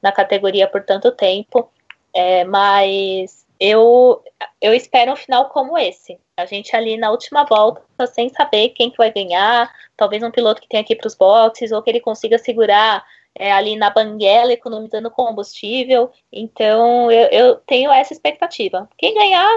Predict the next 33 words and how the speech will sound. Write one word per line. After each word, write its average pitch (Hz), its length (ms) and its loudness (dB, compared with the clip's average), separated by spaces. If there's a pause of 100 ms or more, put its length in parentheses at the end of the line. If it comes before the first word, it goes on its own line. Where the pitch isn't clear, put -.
(120)
não 453 160 -4
tem 453 140 0
problema. 196 580 -2
São 359 240 -8
quinhentas 320 460 -2
milhas 240 520 0
e, 208 440 -2 (240)
é, 190 300 2
eu 196 100 4
acho 208 280 0
que - 80 -6
eu 233 60 2
vou 220 240 2
ficar 208 400 0
satisfeita 214 720 -2
com 208 480 -6
um 202 40 -6
piloto 190 340 0
que 220 100 -12
cruza 214 280 -2
a 196 40 2
linha 190 240 -4
de - 60 -16
chegada, 196 500 0
desde 208 300 -4
que - 160 -8 (320)
a 226 120 0
gente 220 260 -6
tenha 208 180 -2
uma 208 120 0
disputa 196 440 -2
aí 185 100 2
bacana. 170 480 0